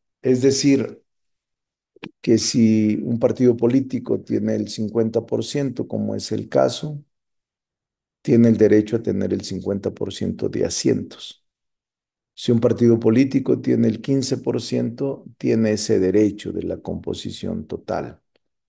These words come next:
eh, de tener representación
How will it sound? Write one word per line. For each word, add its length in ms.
eh, 440
de 160
tener 320
representación 1160